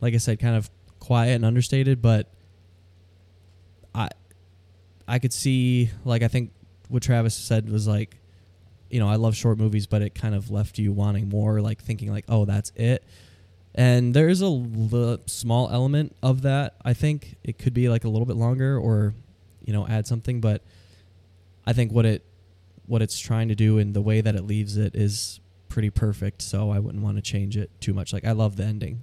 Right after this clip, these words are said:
Like, there's a great moment at the end. Um, so yeah, I gave it a four.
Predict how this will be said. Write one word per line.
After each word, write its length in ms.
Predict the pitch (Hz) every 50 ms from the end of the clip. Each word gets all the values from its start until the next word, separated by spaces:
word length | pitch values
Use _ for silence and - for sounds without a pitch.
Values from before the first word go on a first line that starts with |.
| - -
Like, 160 | - - -
there's 440 | - 107 113 104 107 107 110 - - - - _ _ - _ _ - - -
a 60 | 104
great 340 | - - 90 98 90 - - _ - _ _ _ _ _ _ _ _ _ _ -
moment 340 | 107 101 98 104 - - 73
at 100 | - -
the 120 | - 69
end. 260 | 64 - - - - - - _ _ _ - - - - - - - - - - - -
Um, 460 | 107 113 107 101 85 85 98 92 107 - - - - - - - - - _ _ _ _ -
so 160 | - - 131
yeah, 120 | 120 101 101
I 40 | 113
gave 140 | 123 139 135
it 60 | 131
a 40 | 123
four. 460 | - - 123 110 104 104 107 110